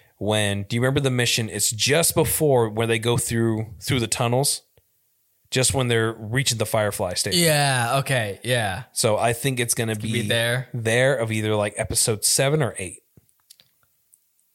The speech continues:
Speaker 2: Okay.
Speaker 1: So
Speaker 2: Okay.
Speaker 1: I could see that because you don't wanna throw away your, your heavy hitter creature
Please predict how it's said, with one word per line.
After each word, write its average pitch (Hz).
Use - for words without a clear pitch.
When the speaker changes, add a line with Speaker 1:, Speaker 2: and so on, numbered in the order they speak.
Speaker 2:
Okay. 120
Speaker 1:
So 107
Speaker 2:
Okay. 98
Speaker 1:
I 135
could 156
see 151
that 117
because 110
you 127
don't 185
wanna 156
throw 127
away 120
your, 104
your 120
heavy 123
hitter 107
creature 113